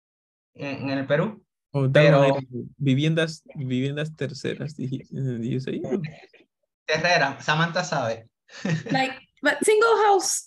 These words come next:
Speaker 3: like, single family housing, that's,
Speaker 2: Okay,
Speaker 3: uh,
Speaker 2: okay.
Speaker 3: a good way to explain, yes.
Speaker 1: So, uh, in Puerto Rico, the, the colonial situation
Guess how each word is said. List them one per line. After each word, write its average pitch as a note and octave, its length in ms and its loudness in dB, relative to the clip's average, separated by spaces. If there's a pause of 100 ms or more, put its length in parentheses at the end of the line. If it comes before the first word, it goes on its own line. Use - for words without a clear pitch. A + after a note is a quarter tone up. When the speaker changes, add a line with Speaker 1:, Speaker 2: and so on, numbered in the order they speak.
Speaker 3:
like, C4+ 280 0
single D4+ 360 4
family C#4 420 4
housing, G#3+ 540 0
that's, F#3 480 -6
Speaker 2:
Okay, C3+ 240 2
Speaker 3:
uh, B2 40 -2
Speaker 2:
okay. - 120 -4
Speaker 3:
a - 240 -10
good F3+ 160 -12
way E3+ 140 -8
to E3 80 -12
explain, - 500 -14
yes. - 340 -14 (460)
Speaker 1:
So, D#3 920 0 (920)
uh, D3+ 500 0
in D#3+ 120 -6
Puerto E3+ 280 -6
Rico, G3 460 -4
the, D#3 640 -4
the D3+ 160 -4
colonial E3+ 500 2
situation F#3 800 -6